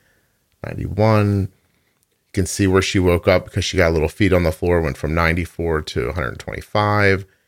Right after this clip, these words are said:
In about an hour, she's back down under a hundred.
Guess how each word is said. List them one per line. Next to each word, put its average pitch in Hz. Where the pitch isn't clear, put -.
In 85
about 82
an 80
hour, 82
she's 85
back 78
down 76
under 60
a 64
hundred. 98